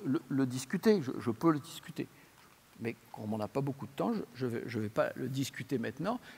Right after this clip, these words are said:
Mais vous voyez, ça commence avec l'absorption du cholestérol, c'est le cholestérol alimentaire. Et puis ensuite, quand je suis à jeun, ah, j'ai plus de cholestérol alimentaire. À ce moment-là, mes cellules, mes ovaires, non,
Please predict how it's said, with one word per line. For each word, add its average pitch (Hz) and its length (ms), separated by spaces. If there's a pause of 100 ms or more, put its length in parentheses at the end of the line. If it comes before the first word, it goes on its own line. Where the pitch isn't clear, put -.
Mais 127 80
vous 120 40
voyez, 151 180
ça 170 160
commence 147 420
avec 135 360 (500)
l'absorption 156 600
du 127 100
cholestérol, 139 500
c'est 127 200
le 120 80
cholestérol 120 720 (340)
alimentaire. 151 840 (440)
Et 127 40
puis 156 160
ensuite, 143 500 (220)
quand 147 100
je 131 100
suis - 200
à 143 80
jeun, 127 320 (1400)
ah, - 80 (140)
j'ai 110 120
plus 135 140
de 107 60
cholestérol 117 480
alimentaire. 143 600 (440)
À 120 60
ce 127 100
moment-là, 139 300
mes 127 120
cellules, 139 520
mes 127 200
ovaires, 131 460 (1700)
non, 147 220